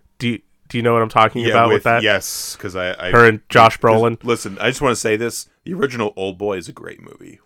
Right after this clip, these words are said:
Speaker 2: Watch, watch the original Old Boy.
Speaker 1: Uh, the new one, uh, yeah. Yeah. Another movie with great cast, but still, doesn't he? And a great director, but, yeah. Even the director's like, "Nah." <laughs>
Speaker 2: But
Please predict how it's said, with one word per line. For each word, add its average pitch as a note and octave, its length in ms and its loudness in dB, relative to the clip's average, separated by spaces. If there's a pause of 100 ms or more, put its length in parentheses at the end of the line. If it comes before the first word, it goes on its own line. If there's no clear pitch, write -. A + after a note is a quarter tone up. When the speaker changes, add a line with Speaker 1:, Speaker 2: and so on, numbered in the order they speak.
Speaker 2:
Watch, F#2 400 -12
watch G2 240 -6
the F2+ 60 -14
original E2+ 360 -14
Old - 200 -18
Boy. - 240 -14 (380)
Speaker 1:
Uh, G#2 260 0 (340)
the A2+ 80 -4
new A2 180 2
one, G2+ 400 0
uh, G2+ 360 -8 (100)
yeah. F#2+ 160 -14 (2000)
Yeah. G2 200 -2 (180)
Another D#3 260 8
movie D#3 240 6
with C#3 140 4
great B2 240 4
cast, G#2+ 440 0
but G#2 180 -4
still, G2+ 260 -4
doesn't F#2 220 -14
he? F2+ 80 -14 (1080)
And C#3 140 8
a C#3 40 6
great B2 220 4
director, G#2+ 640 2
but, G2 220 -10 (100)
yeah. F#2+ 120 -14 (800)
Even B2 280 4
the A2+ 80 4
director's A2 400 4
like, F#2+ 200 -6
"Nah." G#2 160 -2 (320)
<laughs> D#3 80 6 (540)
Speaker 2:
But C3 260 6